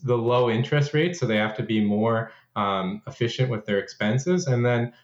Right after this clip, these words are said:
the startups before, it's easier, like, if you're a developer coming out of San Francisco, you probably have,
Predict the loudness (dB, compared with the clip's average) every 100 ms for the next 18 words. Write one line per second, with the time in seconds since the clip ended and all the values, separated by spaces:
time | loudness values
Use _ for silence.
0 | _ -2 0 0 2 2 0 -4 -2 -2
1 | -2 0 2 2 2 0 -4 -12 _ _
2 | _ -2 -2 0 2 2 2 4 4 2
3 | 0 0 2 4 4 2 0 -2 0 2
4 | 2 2 0 0 0 0 -2 0 0 -2
5 | -2 -2 -2 -2 2 2 4 0 0 0
6 | 2 2 2 0 0 0